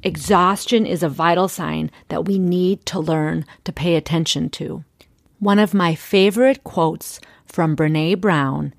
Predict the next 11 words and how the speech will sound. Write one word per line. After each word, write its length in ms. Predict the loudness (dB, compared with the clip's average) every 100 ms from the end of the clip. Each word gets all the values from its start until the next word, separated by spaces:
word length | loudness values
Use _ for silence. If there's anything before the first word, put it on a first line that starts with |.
| _
is, 520 | -8 -4 -2 -4 -6 -18 _ 0
"It 200 | 0 0
takes 360 | 0 0 0 -10
courage 720 | -6 2 4 4 0 -8 -14 _ _
to 100 | -8
say 240 | -4 0 0
yes 580 | 2 4 2 0 -12 -16 _ _
to 160 | -8 -2
rest 500 | 2 2 0 -2 0
and 160 | 0
play 500 | 0 -2 0 -2 -4